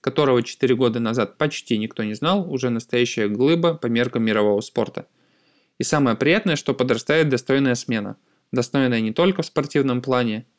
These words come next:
но и в том, как вести себя в публичном поле. Это я сейчас про Веронику Степанову. Уже через несколько дней начнутся первые старты, и чтобы вам было легче разобраться в том, что будет происходить в следующие три недели,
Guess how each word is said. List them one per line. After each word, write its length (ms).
но 100
и 40
в 60
том, 200
как 240
вести 300
себя 420
в 100
публичном 500
поле. 320
Это 200
я 160
сейчас 320
про 200
Веронику 400
Степанову. 560
Уже 200
через 260
несколько 440
дней 180
начнутся 500
первые 300
старты, 680
и 60
чтобы 300
вам 200
было 160
легче 440
разобраться 520
в 80
том, 460
что 240
будет 240
происходить 480
в 60
следующие 420
три 180
недели, 520